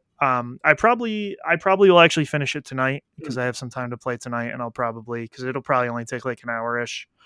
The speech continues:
Speaker 1: more to do. But I, I like it. It has a charm to it.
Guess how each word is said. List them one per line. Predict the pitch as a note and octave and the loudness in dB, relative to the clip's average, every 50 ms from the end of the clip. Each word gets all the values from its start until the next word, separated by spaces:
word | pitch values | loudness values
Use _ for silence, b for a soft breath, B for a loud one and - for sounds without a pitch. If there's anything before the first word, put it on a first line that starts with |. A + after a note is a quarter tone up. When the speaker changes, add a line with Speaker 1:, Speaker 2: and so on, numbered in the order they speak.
| b b b b b | b b b b b
Speaker 1:
more | - C#3+ C3 B2+ B2 A#2+ | -6 -2 -2 -2 -2 -2
to | - C3 | -6 -10
do. | A2 A#2+ A#2+ A#2+ A#2+ A#2+ A#2 _ | -8 -6 -4 -4 -4 -6 -8 _
But | _ D3 D3 C#3+ - _ b b b b b b b _ | _ 0 0 0 0 _ b b b b b b b _
I, | - A3 | 2 4
I | - - A#3 C4 | 6 8 6 8
like | A#3 A#3+ A#3 G#3 A3+ | 10 8 8 10 8
it. | A3+ A3 - | 6 6 6
It | - D#3+ F3 F3+ | 2 0 4 6
has | G#3 G3+ | 6 6
a | F3+ F3+ | 6 4
charm | - - F3 E3+ E3+ E3+ D#3 | 4 6 6 6 6 4 2
to | - F3 E3+ E3+ | 4 6 8 10
it. | F3 F3 E3+ | 8 8 6